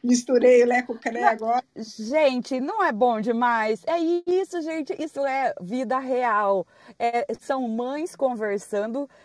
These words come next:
Speaker 2: que foram buscar uma profissionalização diferenciada por causa da maternidade. Vocês têm ideia do quanto a maternidade é potente? E um ponto aqui, ó, gente, seguinte. Se você conhece uma pessoa que tá na fila da adoção,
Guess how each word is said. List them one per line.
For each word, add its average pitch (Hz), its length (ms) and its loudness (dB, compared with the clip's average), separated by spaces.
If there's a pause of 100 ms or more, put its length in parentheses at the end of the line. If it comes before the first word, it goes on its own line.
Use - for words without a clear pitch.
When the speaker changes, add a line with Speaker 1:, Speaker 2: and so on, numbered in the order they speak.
(120)
Speaker 2:
que 254 320 -4 (220)
foram 311 480 2 (100)
buscar 254 420 -4
uma 269 200 -2 (120)
profissionalização 285 1300 0
diferenciada 269 1040 -4 (100)
por - 100 -20
causa 254 180 -4
da 262 60 -2
maternidade. 269 400 -4
Vocês 339 120 -8
têm 381 180 -4
ideia 208 400 -2
do 190 80 -8
quanto 220 240 -10
a 226 60 -4
maternidade 202 520 -2
é 196 60 -6
potente? 196 920 -6 (400)
E 226 220 0
um 240 160 -4
ponto 240 300 -2
aqui, 262 260 -2
ó, 214 140 2
gente, 202 340 -8
seguinte. 208 720 -8 (420)
Se - 140 -12
você 202 260 -8
conhece 208 680 -8 (180)
uma 214 300 -8
pessoa 214 600 -2
que - 120 -20
tá 214 160 -4
na 220 160 -8
fila 254 460 -4
da 202 160 -2
adoção, 190 560 -6